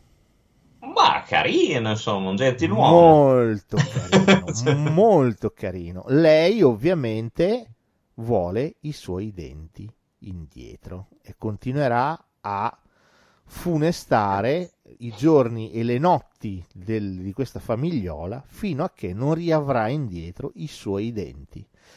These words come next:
Speaker 2: Va da sé, va da sé che la madre farà di tutto per spezzare la maledizione e restituire i denti alla fata Dentina.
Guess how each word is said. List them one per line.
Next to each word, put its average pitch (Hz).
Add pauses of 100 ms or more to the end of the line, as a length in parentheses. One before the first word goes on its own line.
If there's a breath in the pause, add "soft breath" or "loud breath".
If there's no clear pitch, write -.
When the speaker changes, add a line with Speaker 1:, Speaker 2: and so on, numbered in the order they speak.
(1400 soft breath)
Speaker 2:
Va 147
da 196
sé, - (140)
va 123
da 156
sé 85 (140)
che 113
la 131
madre 117
farà 135
di 139
tutto -
per 98
spezzare 185
la 117
maledizione 104
e 123
restituire 120
i 208
denti 95
alla 160
fata -
Dentina. 123